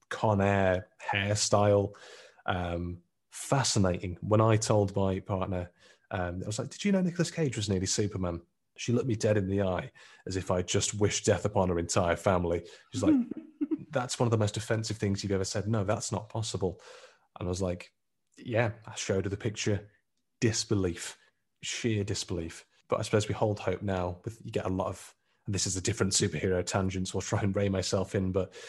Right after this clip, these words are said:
Speaker 1: um, with all multiverses that they're opening now, they seem to be moving towards in Marvel potentially. D C has been openly embracing other verses, the T V series and films. Um, maybe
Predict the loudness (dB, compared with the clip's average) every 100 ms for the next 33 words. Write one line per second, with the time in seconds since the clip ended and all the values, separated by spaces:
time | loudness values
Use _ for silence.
0 | -18 -10 0 2 2 2 -2 -8 _ _
1 | 2 6 6 4 4 6 6 6 2 2
2 | 6 6 4 2 0 2 2 4 2 2
3 | 2 2 0 0 -2 -2 2 2 4 4
4 | 6 4 2 0 2 2 4 4 4 0
5 | -2 0 0 2 0 0 -2 -14 -18 -16
6 | -2 2 2 4 4 4 2 0 -4 0
7 | 2 2 0 -6 _ _ 2 4 4 4
8 | 2 2 0 0 0 0 -2 -4 _ _
9 | _ 0 4 6 6 4 2 2 2 -2
10 | -4 -4 0 0 2 0 2 2 0 -2
11 | -2 2 2 2 0 -2 -8 -18 -20 -20
12 | _ -4 -2 -2 -4 -6 -12 _ -2 4
13 | 4 4 4 4 2